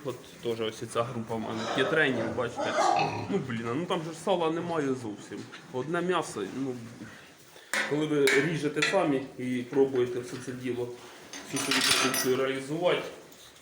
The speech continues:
то краще, щоб у вас було і м'ясо, і сало. Сало помірне, там, на два пальчика, там, два з половиною. Це саме таке, дивіться, спринтери. Ну, це в них вже такий вік, коли вони і тікають, і цей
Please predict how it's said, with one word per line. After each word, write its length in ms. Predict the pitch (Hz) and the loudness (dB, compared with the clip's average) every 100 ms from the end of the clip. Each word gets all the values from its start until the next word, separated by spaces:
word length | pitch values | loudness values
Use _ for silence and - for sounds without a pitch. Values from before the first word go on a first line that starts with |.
| - - - - - | -20 -20 -20 -12 -8
то 80 | |
краще, 400 | 127 180 185 - | -2 2 2 0
щоб 220 | 127 127 135 | -4 -2 0
у 40 | |
вас 100 | 135 123 | 0 0
було 220 | 123 123 | 2 2
і 80 | 147 | 4
м'ясо, 480 | 180 185 175 - 147 | 4 4 2 -2 -4
і 160 | 104 113 | -2 -4
сало. 480 | - 165 135 117 117 - - - - | 0 2 2 0 -6 -12 -18 -16 -2
Сало 280 | 359 208 117 | 4 4 6
помірне, 500 | 135 190 185 135 117 | 6 6 4 4 2
там, 260 | 110 107 | 0 -2
на 80 | 113 | -2
два 220 | 117 175 | 0 0
пальчика, 560 | 165 151 131 - 107 107 - - | 2 2 2 0 -8 -8 -10 -12
там, 100 | 101 95 | -12 -4
два 100 | 110 | -6
з 40 | |
половиною. 800 | - 113 120 131 185 135 110 110 - - - | -2 -2 2 6 6 6 2 0 -6 -16 -10
Це 60 | 117 | -6
саме 280 | - 120 110 | -2 0 0
таке, 260 | - - 92 90 | -2 -6 -8 -6
дивіться, 340 | 104 85 78 - - - | -4 -4 -6 -14 -14 -2
спринтери. 600 | 165 165 123 - 90 92 - - - - - - - - - - - 427 | 6 8 8 4 0 -2 -8 -18 -20 -20 -20 -20 -18 -18 -18 -20 -6 -2
Ну, 80 | 175 | 0
це 160 | 151 | 2
в 60 | 123 | 2
них 180 | 117 - | 2 0
вже 160 | 113 | -2
такий 280 | 110 113 120 | 0 0 0
вік, 220 | 135 127 | 0 -2
коли 220 | - 107 | -2 -2
вони 220 | 107 107 117 | 0 -2 -2
і 120 | 147 | -2
тікають, 720 | - 180 - 262 196 160 - | -4 -6 -4 0 2 2 0
і 80 | 120 | -8
цей 360 | - 175 160 | -2 2 2